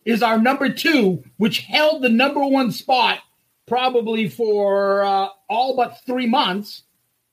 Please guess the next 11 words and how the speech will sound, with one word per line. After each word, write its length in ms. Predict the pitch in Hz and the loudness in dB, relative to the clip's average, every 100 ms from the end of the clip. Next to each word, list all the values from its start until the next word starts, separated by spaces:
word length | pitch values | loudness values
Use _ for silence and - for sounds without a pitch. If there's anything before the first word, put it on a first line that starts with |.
| _ _ - | _ _ -4
O 240 | 226 285 | 0 2
U 320 | 285 302 285 - | 2 2 0 0
eight 300 | 247 269 269 | 0 0 0
one 320 | 254 254 208 | 2 0 -2
two. 520 | - 254 240 143 - _ _ _ _ _ _ _ _ _ _ _ _ 220 | -4 0 0 -2 -6 _ _ _ _ _ _ _ _ _ _ _ _ 0
And 160 | 226 | 2
that 220 | 254 381 320 | 2 2 0
was 180 | 262 | 0
for 220 | - 254 214 | 0 0 2
a 100 | 190 | 2
while 760 | 180 190 294 262 208 147 123 | 0 -2 0 2 0 -2 -6